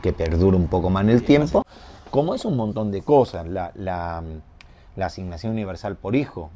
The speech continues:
Speaker 1: vos viste co-, uno vio cómo eso le dio un respiro a la gente. Ahora, yo digo, si alguien venía en diciembre del dos mil quince por primera vez y yo lo llevo a recorrer la parte de la villa que está pegada a la vía del tren,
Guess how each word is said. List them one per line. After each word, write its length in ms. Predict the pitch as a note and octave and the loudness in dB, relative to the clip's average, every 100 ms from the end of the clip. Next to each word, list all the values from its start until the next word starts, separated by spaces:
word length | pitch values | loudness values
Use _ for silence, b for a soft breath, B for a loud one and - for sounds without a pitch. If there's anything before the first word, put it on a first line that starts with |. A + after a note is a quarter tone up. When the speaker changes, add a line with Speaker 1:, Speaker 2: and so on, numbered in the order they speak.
| - | -12
Speaker 1:
vos 100 | E2 | -10
viste 240 | F2 - | -8 -10
co-, 300 | - F#2 G2+ - | -10 -4 -4 -4
uno 500 | F#2 F#2 G2+ G2+ F#2+ | -8 -6 -4 -2 -2
vio 380 | G2 G#2+ C3 - b b b - | 0 0 0 -6 b b b -8
cómo 320 | F#2+ F#2+ G#2 | -4 -2 -2
eso 400 | A2 - C3+ - - - - - - - - | -2 0 0 0 -6 -20 -20 -20 -20 -20 -20
le 140 | G#2+ E2+ | -14 -12
dio 120 | G2 | -8
un 80 | G2 | -10
respiro 400 | E2+ - F2 E2 | -10 -12 -10 -10
a 20 | |
la 80 | - | -12
gente. 460 | - F2+ D#2 - - - | -8 -6 -6 -12 -20 -20
Ahora, 160 | D#2 - B B B C3 | -20 -20 B B B -2
yo 80 | G#2+ | -2
digo, 180 | E2+ | -2
si 160 | - B2+ | -4 0
alguien 220 | D#3+ D#3+ | 0 0
venía 220 | D3 B2 | -4 -4
en 120 | G2 F2+ | -6 -8
diciembre 420 | F2 G2+ G#2+ G#2 | -10 -8 -8 -6
del 100 | G2+ | -6
dos 120 | F#2+ | -8
mil 240 | G2 G2 | -8 -10
quince 340 | - G2 E2+ E2 | -10 -12 -12 -16
por 180 | E2 D#2 | -16 -16
primera 460 | F2 E2+ F#2 G2 | -14 -12 -10 -8
vez 320 | F#2+ E2+ - - b b b - | -8 -10 -16 -20 b b b -16
y 100 | D#2+ | -12
yo 220 | - A#2+ | 0 4
lo 140 | B2 F#2+ | 4 0
llevo 420 | A#2+ A#2 F2 D2 - - - - | -2 -2 -4 -10 -20 -20 -20 -20
a 300 | E2+ D#2 D2 | -14 -12 -12
recorrer 680 | D#2 D#2+ D2+ D#2 F#2 F#2 F#2+ - - | -14 -14 -12 -8 -4 -4 -6 -14 -18
la 100 | D#2 | -16
parte 320 | F2 E2+ E2 | -10 -10 -8
de 80 | D#2+ | -10
la 120 | D#2+ | -8
villa 480 | F#2+ A#2 A2+ F#2 E2 | -4 -2 -2 -4 -8
que 80 | E2 | -14
está 200 | - E2+ | -14 -14
pegada 320 | E2+ E2+ E2+ | -12 -10 -8
a 20 | |
la 120 | E2 E2 | -8 -10
vía 160 | E2+ | -12
del 200 | E2 D#2+ | -12 -14
tren, 560 | - A2 A#2 G#2+ F#2+ | -6 0 0 0 -4